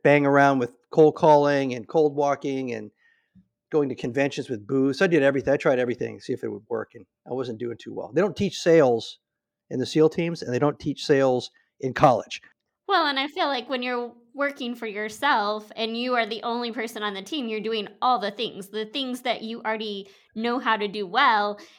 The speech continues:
Speaker 2: and the things that you don't really know how to do very well at all yourself.
Speaker 1: Right. So the only thing I ended up that I realized I could do well was teach and speak. So the seminar track, once I tried it the first time, I realized, "Okay,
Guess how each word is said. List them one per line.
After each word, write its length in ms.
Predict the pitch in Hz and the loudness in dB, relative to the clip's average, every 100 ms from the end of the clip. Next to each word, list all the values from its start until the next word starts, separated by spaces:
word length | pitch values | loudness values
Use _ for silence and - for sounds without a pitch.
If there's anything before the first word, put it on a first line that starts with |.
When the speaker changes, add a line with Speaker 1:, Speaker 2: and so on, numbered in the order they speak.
| _ - | _ -4
Speaker 2:
and 180 | 349 330 | 0 0
the 60 | |
things 420 | 302 262 233 226 - | -2 -4 -6 -8 -6
that 140 | 233 | -6
you 140 | 226 | -6
don't 320 | 202 233 220 - _ - | -2 0 -2 -6 _ -8
really 300 | 214 214 202 | -6 -4 -4
know 220 | 202 214 | -2 -2
how 160 | 208 202 | 0 -2
to 120 | 185 | -4
do 220 | 185 254 | -8 -8
very 260 | 208 190 180 | -6 -6 -4
well 280 | 175 175 - | -2 -2 -2
at 100 | 202 | -4
all 320 | 175 269 170 | 0 0 0
yourself. 580 | 180 208 - - - _ _ _ | -6 -12 -14 -16 -20 _ _ _
Speaker 1:
Right. 500 | 127 143 180 131 - | 0 6 8 6 2
So 120 | - | -4
the 60 | 160 | 0
only 80 | 220 | 2
thing 100 | 240 | 4
I 120 | 180 | 4
ended 260 | 170 175 180 | 4 4 4
up 100 | - - _ | 2 -4 _
that 140 | 139 151 | 0 2
I 40 | |
realized 320 | 147 160 147 | 4 4 4
I 60 | 139 | 0
could 160 | 131 | -4
do 140 | 120 139 | -2 -2
well 420 | 127 143 127 117 | 2 4 2 0
was 460 | 113 123 123 - - _ _ _ _ | -4 -6 -6 -12 -18 _ _ _ _
teach 520 | - 214 131 - - - | 0 2 0 -4 -12 -10
and 160 | 127 | -10
speak. 560 | - - 175 120 - - _ _ _ | -10 -6 -4 -4 -10 -20 _ _ _
So 120 | - 139 | -4 -2
the 80 | |
seminar 560 | 127 202 190 180 147 131 | 0 2 2 4 4 4
track, 440 | - - 127 127 | 0 -2 0 0
once 180 | 147 139 | -2 -2
I 60 | 117 | -4
tried 320 | - 160 139 | -2 0 0
it 60 | 120 | -2
the 60 | |
first 280 | - 131 - | -8 -8 -4
time, 160 | 170 143 | -2 -2
I 40 | |
realized, 480 | 123 127 123 120 - | 0 0 0 0 -2
"Okay, 260 | 131 127 | -6 -4